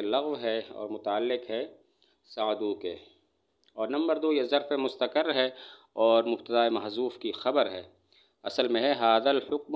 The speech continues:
متلبس بالتحقیق، یہ حکم تحقیق کے ساتھ متلبس ہے، یعنی کہ ثابت ہے۔ بالتحقیق جار مجرور کی ترکیب میں دو احتمال ہیں، نمبر ایک ظرف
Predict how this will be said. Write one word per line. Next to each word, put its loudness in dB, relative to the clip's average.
متلبس 0
بالتحقیق، -4
یہ 2
حکم 0
تحقیق 0
کے 2
ساتھ 0
متلبس -4
ہے، 0
یعنی -2
کہ -4
ثابت -6
ہے۔ -16
بالتحقیق -2
جار 0
مجرور -4
کی -6
ترکیب -2
میں -2
دو 6
احتمال 2
ہیں، -6
نمبر 2
ایک 4
ظرف -2